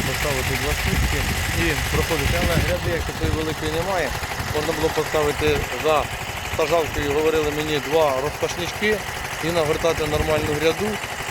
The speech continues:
Ну, але ми вже по старій накатаній схемі, як працювали, так і працюємо. Так що зараз буду пробувати, можливо, щось попробую зазняти. Так що трава біля города росте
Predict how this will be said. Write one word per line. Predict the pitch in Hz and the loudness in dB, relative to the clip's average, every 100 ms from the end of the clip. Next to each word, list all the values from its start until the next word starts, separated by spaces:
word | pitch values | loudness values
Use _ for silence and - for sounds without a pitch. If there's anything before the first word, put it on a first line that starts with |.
| - | -4
Ну, | 233 | 0
але | 180 185 170 | 0 0 -2
ми | 151 | -2
вже | 156 131 - | -2 -2 -4
по | 147 - | -4 0
старій | 180 156 | 2 2
накатаній | 151 156 151 151 147 - | 0 -2 -2 -2 -4 -2
схемі, | 170 139 139 | -2 0 0
як | 131 - - - - | -2 -6 -10 -8 -2
працювали, | 147 - 165 165 135 127 | -2 0 2 2 2 0
так | 143 - | -2 0
і | 143 131 - - - | -2 -2 -6 -6 -2
працюємо. | 156 - 160 131 127 | 0 0 -2 -2 -2
Так | 143 | -2
що | 156 139 | -4 0
зараз | 170 160 | 0 0
буду | - - | -2 0
пробувати, | 185 156 143 139 165 | 0 2 0 2 2
можливо, | 151 147 185 165 - | 2 0 0 0 -2
щось | 147 - | -2 -4
попробую | 123 143 135 135 127 - - - 139 | -4 -2 -2 -2 -2 -6 -6 -4 0
зазняти. | 156 - 151 123 - - - - - | 0 0 -2 -2 -4 -4 -4 -4 -4
Так | 151 - | -4 0
що | 175 151 - - - - - - - | 0 0 -2 -4 -6 -6 -4 -4 -2
трава | 151 170 190 185 151 | 2 4 6 4 4
біля | 156 156 | 2 2
города | 165 165 147 147 | 4 4 2 2
росте | 147 - 190 190 | 0 -2 2 4